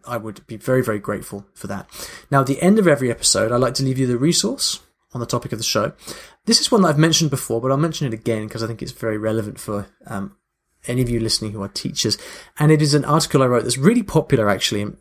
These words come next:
teachers have been forwarding it and circulating it around themselves. And, uh, it's called Nineteen Quick Changes You Can Make Today That Will Make You a Better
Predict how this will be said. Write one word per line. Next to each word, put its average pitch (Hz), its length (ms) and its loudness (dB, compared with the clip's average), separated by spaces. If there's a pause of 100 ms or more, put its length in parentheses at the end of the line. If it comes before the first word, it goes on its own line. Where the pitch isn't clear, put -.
teachers 156 320 2
have 123 100 0
been 123 160 4
forwarding 123 540 2
it 110 240 -4
and 120 100 -8
circulating 120 580 0
it 113 80 -6
around 113 280 -4
themselves. 107 480 0
And, 107 180 -2
uh, 110 140 0 (400)
it's 151 180 2
called 160 340 4 (220)
Nineteen 185 760 6
Quick - 360 0
Changes 135 440 2
You 135 60 0
Can 131 200 0
Make 127 240 -2
Today 123 580 2 (560)
That 117 120 -6
Will 123 80 -6
Make 127 280 -2
You 131 100 0
a 123 80 -8
Better 107 560 -4